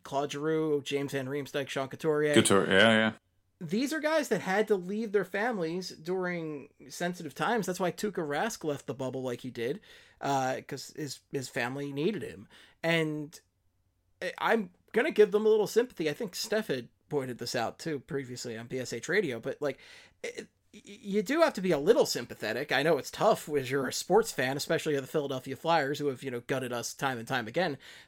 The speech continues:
Speaker 1: But
Speaker 2: Mm-hmm.
Speaker 1: the fact of the matter is, this is still an extraordinary time in human history where,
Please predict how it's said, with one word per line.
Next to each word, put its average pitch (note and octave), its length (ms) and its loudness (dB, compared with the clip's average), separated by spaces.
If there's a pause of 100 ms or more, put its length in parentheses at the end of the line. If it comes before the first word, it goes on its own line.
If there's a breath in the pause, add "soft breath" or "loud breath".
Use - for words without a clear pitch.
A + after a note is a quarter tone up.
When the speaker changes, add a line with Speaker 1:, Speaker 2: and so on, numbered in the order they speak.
Speaker 1:
But - 280 2
Speaker 2:
Mm-hmm. G2 240 2
Speaker 1:
the B3 100 -2
fact A#4 280 0
of A#3 60 0
the G3 40 2
matter G#3 320 6
is, F#3+ 200 8
this F#3 180 -6
is F3+ 80 -4
still G#3+ 400 4
an C#3+ 120 -2
extraordinary D#3+ 640 -2
time D#3 280 0
in C3+ 80 -4
human C3+ 240 -4
history B2+ 440 -6
where, B2+ 340 -6